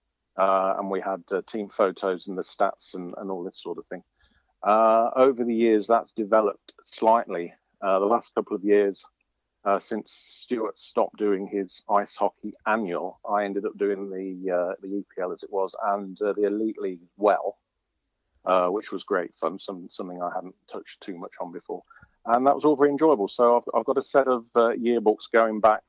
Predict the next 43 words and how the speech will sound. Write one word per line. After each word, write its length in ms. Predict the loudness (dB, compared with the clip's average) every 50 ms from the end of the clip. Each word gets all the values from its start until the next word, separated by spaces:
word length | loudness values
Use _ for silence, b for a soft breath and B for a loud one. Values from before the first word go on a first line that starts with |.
| _ _ _
uh, 160 | 2 2 2
several 440 | 2 0 2 2 2 2 2 0 2
years 280 | 2 4 4 2 2 2
now, 200 | 0 0 0 0
starting 440 | 0 2 2 2 2 2 0 -4 -4
small. 360 | -4 -2 0 2 2 2 0
We 80 | -2
started 340 | -2 2 2 2 4 4 4
off 140 | 2 2 2 _
with 180 | -4 -4 -4 _
just, 360 | 0 0 0 0 -10 -2 _
uh, 640 | 2 4 4 4 2 2 2 0 0 0 0 -2 -4
Division 380 | -4 -6 -4 -4 -4 -4 -6 -10
Two 220 | -6 -6 -6 -4
North, 500 | -4 -4 -4 -2 -2 -2 -4 -6 -14 -20 _ _ _ _ _ _ _ _
because 220 | _ _ -6 0
I 140 | 0 0 2
originally 380 | 0 0 -2 -4 -4 -8 -12 -12
started 360 | -6 -4 -4 -2 -2 -4 -4
writing 360 | -2 -2 -2 -2 -6 -10 -12
about 200 | -8 -8 -8 -8
the 80 | -10 _ _ _
Fly-, 200 | -8 -6 -6 -10 _ _ _
Flyers 380 | -2 -2 -2 -2 -4 -8 -10 -10 _
when 140 | -14 -14 -12
they 80 | -14 -14
were 120 | -16 -12 _
going. 240 | -12 -12 -12 -14 -16 _ _ _ _ _ _ _ _ _ _ _ _ _
Then 140 | 0 2 2
we 120 | 2 2 2
had 160 | 2 0 0
Division 400 | 2 2 2 2 2 -4 -2 2
One 220 | 0 0 0 0 -2
and 200 | -2 -2 -2 -2
Two 220 | -4 -4 -4 -4 -4
North, 340 | -6 -6 -6 -6 -6 -6 -10
and 120 | -10 -6 -6
then 100 | -4 -2
we 120 | -2 0
have 180 | 0 0 0 _ 0
added 220 | -4 -2 -2 -6 _
the 80 | -8
South, 340 | -10 -6 -6 -2 -2 -2 -4